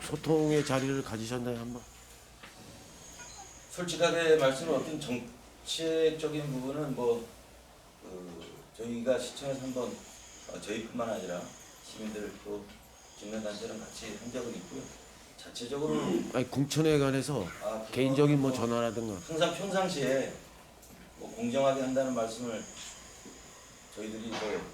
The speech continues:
Speaker 2: 횟수는 얼마 안 되지만 당 사무실에서 한 이, 삼 회 걸쳐서 모였을 때, 어, 공정하게 하겠다, 자기는. 그래서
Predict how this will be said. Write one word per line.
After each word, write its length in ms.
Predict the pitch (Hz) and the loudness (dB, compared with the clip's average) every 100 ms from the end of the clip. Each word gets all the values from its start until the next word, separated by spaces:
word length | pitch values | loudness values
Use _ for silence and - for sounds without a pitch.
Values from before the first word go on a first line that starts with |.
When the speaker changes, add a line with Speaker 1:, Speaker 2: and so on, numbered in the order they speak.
| - - | -16 -14
Speaker 2:
횟수는 260 | 131 156 139 | -8 -2 0
얼마 240 | 113 123 | 2 0
안 80 | 104 | -2
되지만 320 | 104 120 113 - | -4 -4 -4 -4
당 140 | 120 117 | -4 -2
사무실에서 640 | 123 123 110 104 98 104 - - - - - - - - - - - - | 0 -2 -2 -4 -4 -4 -6 -16 -18 -18 -18 -18 -20 -18 -18 -18 -16 -14
한 120 | - | -12
이, 80 | 101 | -4
삼 160 | 117 120 | 0 4
회 120 | 110 | 4
걸쳐서 420 | 107 104 113 113 | 2 -4 -4 -4
모였을 420 | 95 95 98 - | -4 -6 -8 -6
때, 120 | 131 123 - - - - - - - - | -6 -6 -10 -16 -14 -14 -14 -18 -18 -16
어, 160 | - - | -14 -12
공정하게 520 | 104 110 120 113 - | -8 -4 -2 -2 -4
하겠다, 300 | 110 104 92 | -6 -8 -8
자기는. 400 | - - - - - | -10 -10 -10 -10 -10
그래서 200 | 104 | -8